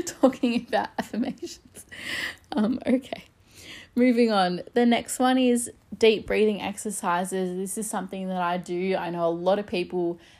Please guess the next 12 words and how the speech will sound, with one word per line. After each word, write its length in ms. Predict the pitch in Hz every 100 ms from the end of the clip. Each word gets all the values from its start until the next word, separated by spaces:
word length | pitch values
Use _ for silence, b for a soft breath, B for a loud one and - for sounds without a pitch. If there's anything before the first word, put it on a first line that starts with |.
| B -
have 240 | 190 175
some 220 | - 196
deep 240 | 180 180 -
breathing 320 | 180 175 -
exercises 720 | 185 - 185 175 170 170 160
that 220 | 170 -
they 160 | 180 180
just 220 | 175 -
have 320 | - 185 180
in 220 | 196 180
their 120 | 170
brain. 720 | 165 220 254 277 277 277 269